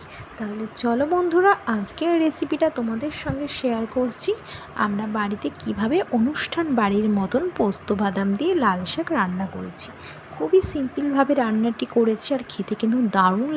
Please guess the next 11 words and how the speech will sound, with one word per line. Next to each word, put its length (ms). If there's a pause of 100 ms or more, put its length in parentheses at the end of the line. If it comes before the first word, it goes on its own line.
লেগেছিল। 460 (640)
তাহলে 220 (160)
চলো 200 (120)
ভিডিওটা 340 (120)
শুরু 180 (100)
করা 240
যাক। 120 (100)
তো 40 (100)
দেখো, 180 (220)
বাজার 280 (100)
থেকে 200